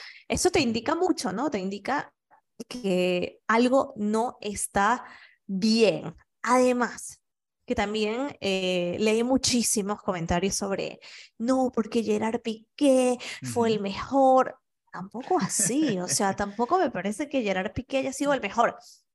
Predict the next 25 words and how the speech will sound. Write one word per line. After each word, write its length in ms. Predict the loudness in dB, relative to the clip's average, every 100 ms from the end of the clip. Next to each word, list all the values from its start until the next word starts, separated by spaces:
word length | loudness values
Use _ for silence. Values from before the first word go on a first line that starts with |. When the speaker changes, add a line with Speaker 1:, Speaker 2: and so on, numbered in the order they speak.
| _ _ _ _
Speaker 1:
Que 120 | -2
no 80 | 2
Speaker 2:
Bueno, 80 | 2
Speaker 1:
fue 80 | 2
Speaker 2:
es 0 |
Speaker 1:
un 40 |
mal 100 | 2
Speaker 2:
que 40 | 2
Speaker 1:
partido 400 | 0 -2 0 2
de 200 | 2 0
él, 240 | -4 -10 _
Speaker 2:
no, 280 | -6 -2 -2
es 280 | -2 -4 -4
que 80 | 0
en 40 |
Speaker 1:
¿vale? 0 | 2
Speaker 2:
realidad 280 | 2 2
Speaker 1:
No 60 | 0
Speaker 2:
no 40 | -2
Speaker 1:
fue 200 | -4 0
Speaker 2:
fue 40 |
Speaker 1:
un 40 | 2
Speaker 2:
un 40 |
Speaker 1:
mal 160 | 2 -2
partido, 580 | -6 -4 -2 -2 -6